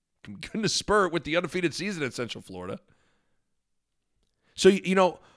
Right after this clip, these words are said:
a part of me leaned initially being like, "Okay, I think I'm gonna F Scott Frost." <laughs> That's hard to say with a straight face. But I don't know. I'm, I'm not sure. Let me talk this out a little bit more.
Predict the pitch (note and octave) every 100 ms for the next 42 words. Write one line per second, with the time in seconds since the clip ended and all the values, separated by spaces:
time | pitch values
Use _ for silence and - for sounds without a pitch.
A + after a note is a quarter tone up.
0 | - - G#3 B3+ A#3 F3 D#3 F3 F#3 G#3
1 | G#3+ E3+ E3+ - G3 E3+ D3+ C3 G#3 E3+
2 | D#3+ D#3 B2+ C#3 D#3+ - - D3 - D#3
3 | D#3+ G#2+ A#2+ - - - - _ - -
4 | - - - - - - - - - -
5 | B4+ - - - A4+ B4 A#4+ A#4+ - A#4
6 | A4+ G#4+ G4 G4+ - F#4 - - - -
7 | - - _ _ - - - - - -
8 | - _ _ - - _ _ - E3 F3+
9 | G3+ A3 F3 C#3+ E3 D3 E3+ F3 - D#3+
10 | C#3 - D3 D3+ C#3+ D#3 C#3+ B2 G2+ F2+